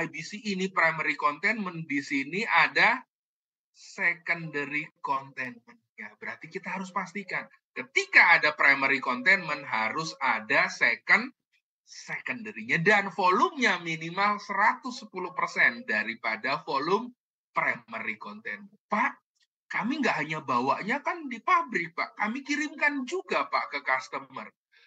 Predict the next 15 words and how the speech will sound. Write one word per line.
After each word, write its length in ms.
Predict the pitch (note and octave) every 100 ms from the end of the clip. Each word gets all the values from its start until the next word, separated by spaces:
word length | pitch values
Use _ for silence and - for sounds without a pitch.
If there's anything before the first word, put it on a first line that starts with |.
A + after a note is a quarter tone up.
| -
Rekan-rekan 640 | E3 D#3+ D3 C#3+ D3 D3+
pastikan, 560 | D#3+ D#3 - G3+ F3 D#3+
sudahkah 880 | E3+ - E3+ - G#3+ G#3+ G3+ D#3+ D3
rekan-rekan 480 | C#3 C3+ D#3+ E3 E3
melakukan 560 | D3+ E3+ E3 E3+ F3
road 160 | F3 F3
safety 400 | F#3+ E3+ - F#3
assessment? 640 | E3+ G#3 G3 - G#3 G3 - _ _ _ _ -
Kami 320 | A3+ C4+ C#4+
lihat, 480 | C#4+ C4+ D#4+ - -
Pak, 320 | E4+ E4+ -
sepanjang 560 | - G3+ G#3+ F#3 F#3 F#3
perjalanannya 800 | G3+ D#3+ D#3 E3 E3+ F#3 B3+ A3
gimana, 560 | F#3 F#3+ A#3 D4 E4
Pak? 300 | D#4+ C#4+ -